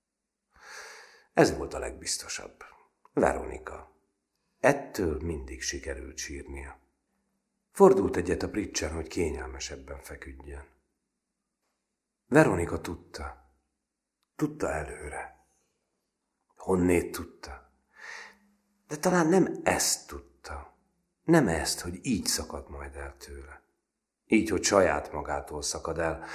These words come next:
s ezzel Verontól is. Búcsúznak szeptemberben a konyhán.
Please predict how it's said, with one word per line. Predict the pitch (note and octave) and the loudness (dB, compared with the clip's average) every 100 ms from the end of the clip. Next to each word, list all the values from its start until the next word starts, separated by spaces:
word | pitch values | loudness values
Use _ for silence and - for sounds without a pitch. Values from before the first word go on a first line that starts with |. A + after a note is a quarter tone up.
| - | -8
s | - | 0
ezzel | B2 G#2+ G2 F2 | 2 4 4 4
Verontól | D#2+ C#2 C2 - - C#2 - | 2 0 -8 -14 -14 -14 -16
is. | - - - _ _ _ _ _ _ | -18 -20 -20 _ _ _ _ _ _
Búcsúznak | E2 E2 D#2+ - C#2+ - C#2 | -10 -8 -6 -8 -8 -12 -6
szeptemberben | - - D#2+ - - C#2 C#2 - - C2+ | 0 0 0 -4 -10 -10 -12 -14 -12 -14
a | - | -10
konyhán. | - D2 C#2+ C2+ C2+ C2+ - | -10 -8 -10 -12 -12 -16 -20